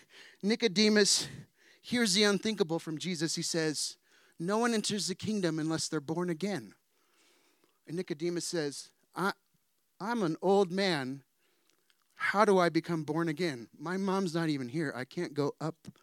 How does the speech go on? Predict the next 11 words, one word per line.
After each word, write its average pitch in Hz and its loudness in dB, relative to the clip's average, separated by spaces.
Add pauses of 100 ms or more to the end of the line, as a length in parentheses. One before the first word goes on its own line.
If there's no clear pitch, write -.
(240)
the 127 -4
womb 151 2
again. 98 -10 (1700)
That's 139 -4
weird." 156 -2 (2000)
And 135 -8
Jesus 160 -2
says, 139 -8
"No, 160 -6
no, 165 -4
no. 127 -10